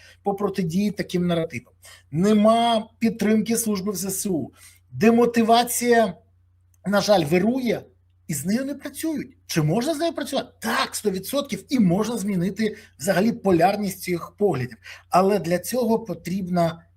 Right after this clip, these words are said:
зміна підходу у всьому. І західні медіа про це говорять. Вони кажуть, що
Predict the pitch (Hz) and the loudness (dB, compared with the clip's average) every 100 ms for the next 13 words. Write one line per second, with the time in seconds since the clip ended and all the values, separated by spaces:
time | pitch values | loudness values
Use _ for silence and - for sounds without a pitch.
0 | _ - 160 175 180 170 165 - 214 170 | _ -10 -2 0 0 -2 -10 -6 -4 -4
1 | - _ - - 254 214 123 - - - | -8 _ -10 -8 -4 -4 -4 -14 -14 -12
2 | 208 208 185 240 247 226 226 196 240 233 | -4 -2 -2 -2 -4 -4 0 0 0 2
3 | 220 - 190 185 - 202 180 190 175 123 | 2 0 -6 -6 -2 0 0 0 0 -2
4 | - 160 214 - 233 254 214 - - 208 | -6 -2 -2 -2 -2 0 -2 -2 -2 0
5 | 214 196 180 | 2 2 0